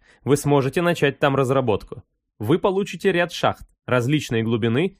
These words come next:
и с различной температурой. И эта температура будет оставаться там неизменною во все времена года. Остаётся только ввести небольшие поправки, чтобы приспособить шахты для наших целей.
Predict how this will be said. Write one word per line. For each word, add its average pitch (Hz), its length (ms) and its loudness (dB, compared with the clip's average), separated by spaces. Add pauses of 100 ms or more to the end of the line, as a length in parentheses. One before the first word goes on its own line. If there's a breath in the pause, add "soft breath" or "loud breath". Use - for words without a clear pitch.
и 131 60 -2
с - 100 -6
различной 127 480 0
температурой. 127 640 -2 (380 loud breath)
И 123 80 2
эта 143 160 4
температура 175 580 4
будет 190 300 0
оставаться 190 520 2
там 190 240 2
неизменною 160 840 2
во 107 140 0
все 165 320 0
времена 160 420 2
года. 139 460 0 (340)
Остаётся 131 540 0
только 147 300 2
ввести 120 440 -2
небольшие 143 520 0
поправки, 185 560 2
чтобы 113 280 -2
приспособить 135 640 -2
шахты 170 480 0 (120)
для 135 180 2
наших 143 300 0
целей. 101 420 -2